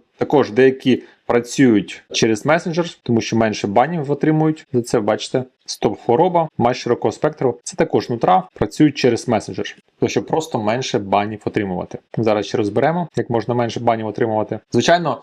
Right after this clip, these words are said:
це треба використовувати для будь-якого гео. Я просто показую зараз на Україні, щоб просто простіше було. Але, звичайно,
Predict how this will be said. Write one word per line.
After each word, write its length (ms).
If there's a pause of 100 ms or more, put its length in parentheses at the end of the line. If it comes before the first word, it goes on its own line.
це 480
треба 440
використовувати 760
для 120
будь-якого 460
гео. 260
Я 80
просто 280
показую 400
зараз 300
на 60
Україні, 360
щоб 200
просто 320
простіше 460
було. 300
Але, 140
звичайно, 600